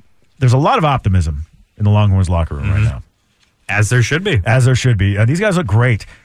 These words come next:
Speaker 1: Uh, a lot to be optimistic about. Fifth-year senior linebacker Marvion Overshawn, uh, when it, when he was asked if Texas, if it could,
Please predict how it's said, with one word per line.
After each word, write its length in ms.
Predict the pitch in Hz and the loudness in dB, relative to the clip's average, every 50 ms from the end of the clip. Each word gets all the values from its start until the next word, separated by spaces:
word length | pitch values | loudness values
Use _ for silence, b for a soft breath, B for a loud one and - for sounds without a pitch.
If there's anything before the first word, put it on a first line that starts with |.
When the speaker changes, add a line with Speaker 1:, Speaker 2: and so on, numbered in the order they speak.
| B B 120 | B B -2
Speaker 1:
Uh, 80 | 117 113 | 0 0
a 60 | 110 | 2
lot 260 | 120 143 160 202 202 | 2 0 0 -2 -2
to 80 | 143 139 | -2 -2
be 140 | 139 135 123 | 0 0 0
optimistic 420 | 113 101 - 104 101 92 - 101 | 0 0 0 0 0 0 0 0
about. 160 | 104 101 92 | -2 -2 -2
Fifth-year 380 | - - 180 - - 165 156 139 | -2 -4 -6 -4 -2 -2 -2 -2
senior 300 | - 147 147 143 135 135 | 0 -2 0 0 0 0
linebacker 420 | 131 127 131 131 127 123 123 113 117 113 | 2 2 2 2 2 2 2 2 2 2
Marvion 340 | 113 123 120 113 117 113 110 | 2 2 2 2 2 2 2
Overshawn, 500 | 110 110 113 104 - 110 104 104 104 104 | 2 2 2 2 2 2 2 2 2 0
uh, 240 | 117 107 104 104 | 2 2 2 2
when 180 | 101 104 113 123 | 2 2 2 2
it, 120 | 135 127 | 2 2
when 100 | 123 131 | 0 2
he 60 | 147 170 | 2 2
was 140 | 160 117 | 2 2
asked 340 | 127 123 123 123 123 110 - | 2 2 2 2 0 0 0
if 160 | 120 107 - | -2 -2 -2
Texas, 380 | - - 139 131 - - 131 110 | 0 -2 -2 -2 -2 -4 -8 -6
if 180 | - 117 110 - | -6 -8 -8 -8
it 120 | - - | -10 -4
could, 200 | - 131 117 | -4 -2 -2